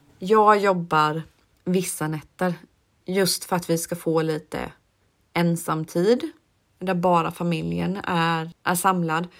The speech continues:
Och då är det lättast att göra det från åtta då på kvällen när jag börjar. Plus att jag inte behöver släppa någon kontroll på Elton så som jag hade behövt om jag hade gått tillbaka till ordinarie arbete.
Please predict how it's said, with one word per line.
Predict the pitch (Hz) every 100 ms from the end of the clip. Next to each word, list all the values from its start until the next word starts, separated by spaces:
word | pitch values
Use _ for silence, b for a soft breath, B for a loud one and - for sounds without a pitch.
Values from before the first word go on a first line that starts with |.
| B B B B
Och | 180
då | 180
är | 160
det | 156
lättast | 170 - 165 -
att |
göra | - 160
det | 160 - 127 - _
från | - 170 151
åtta | - - -
då | -
på | -
kvällen | - - 165
när | 165 165
jag | -
börjar. | - - 175 - _ b b b _ -
Plus | 208 180 -
att | 180
jag | 180 165 165 160 -
inte | 185 165 165
behöver | 156 156 156
släppa | - 170 -
någon | 156
kontroll | 156 160 156 170 160
på | 165 -
Elton | 147 - 165 165
så | - - 147
som | - -
jag | 160
hade | 151 147
behövt | 156 - -
om | 151
jag | 151
hade | 147
gått | 147 139
tillbaka | - 151 151 - - 151 _ _ _
till | -
ordinarie | 160 147 151 151 147 165 160
arbete. | 151 147 147 147